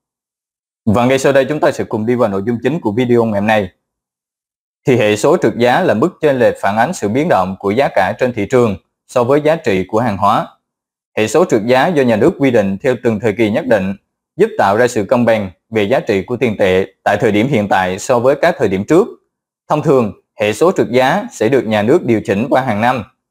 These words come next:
khi có lạm phát tăng cao. Hệ số trượt giá bảo hiểm xã hội là một tên gọi khác của mức điều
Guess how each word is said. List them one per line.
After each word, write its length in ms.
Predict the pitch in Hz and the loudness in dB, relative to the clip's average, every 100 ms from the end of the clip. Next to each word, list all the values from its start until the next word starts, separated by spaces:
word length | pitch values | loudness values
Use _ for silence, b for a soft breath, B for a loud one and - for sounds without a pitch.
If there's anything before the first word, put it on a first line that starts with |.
| _ _ | _ _
khi 180 | 139 127 | -2 0
có 160 | 151 | 0
lạm 140 | 147 98 | 0 0
phát 140 | 147 - | -2 -2
tăng 120 | 127 | -2
cao. 360 | 131 123 110 - _ _ _ _ _ _ _ _ _ _ 127 | 2 2 0 -4 _ _ _ _ _ _ _ _ _ _ -2
Hệ 120 | 120 | 0
số 220 | 160 190 160 | 2 2 2
trượt 140 | 117 | 0
giá 160 | 135 165 | 0 2
bảo 140 | 110 | 0
hiểm 140 | 110 | 0
xã 120 | 110 127 | 0 0
hội 220 | 123 107 | 2 2
là 80 | 110 | 2
một 220 | 107 101 | 0 0
tên 140 | 127 | 0
gọi 180 | 110 98 | 0 -2
khác 300 | - 156 196 - | 0 0 0 -2
của 80 | |
mức 160 | 113 160 | 0 0
điều 160 | 156 | 0